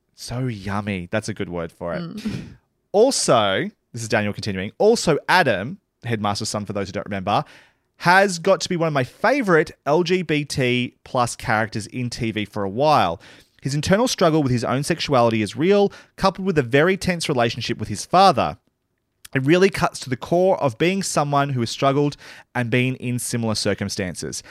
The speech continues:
Speaker 1: So that, that's, this is the main reason I really wanted to get to this, because we
Speaker 2: Mm.
Speaker 1: did touch on Adam very briefly, but
Speaker 2: Yes.
Speaker 1: mostly it was in discussion of how they got around or how they implemented his,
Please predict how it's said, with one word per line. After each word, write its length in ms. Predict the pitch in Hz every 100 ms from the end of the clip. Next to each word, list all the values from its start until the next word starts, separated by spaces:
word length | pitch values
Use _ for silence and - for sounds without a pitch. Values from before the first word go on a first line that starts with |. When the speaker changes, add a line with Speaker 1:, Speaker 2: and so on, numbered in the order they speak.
| -
Speaker 1:
So 100 | - 143
that, 140 | 151
that's, 220 | 180 226
this 120 | 202 202
is 60 |
the 80 | 202
main 220 | 185 170
reason 220 | 151 143 127
I 40 |
really 160 | 117 120
wanted 160 | 110
to 40 | 95
get 160 | 107
to 60 | -
this, 160 | 98 -
because 300 | 131 143 127
we 100 | 135
Speaker 2:
Mm. 100 | -
Speaker 1:
did 240 | 240 233
touch 340 | - 190 165 165
on 100 | -
Adam 260 | 135 131 117
very 220 | 123 110
briefly, 600 | 95 120 139 - 110 104 - -
but 120 | 135
Speaker 2:
Yes. 80 | 143
Speaker 1:
mostly 640 | 160 202 - 220 208 202 175 _
it 80 | -
was 140 | 151 143
in 80 |
discussion 480 | 135 - 139 131 131
of 120 | 117 -
how 320 | - 143 139
they 140 | 139 127
got 100 | 127
around 640 | 117 113 110 104 107 - -
or 320 | 131 123 117 -
how 160 | - 151
they 140 | 156 131
implemented 640 | 127 131 117 110 117 107
his, 420 | - 110 - -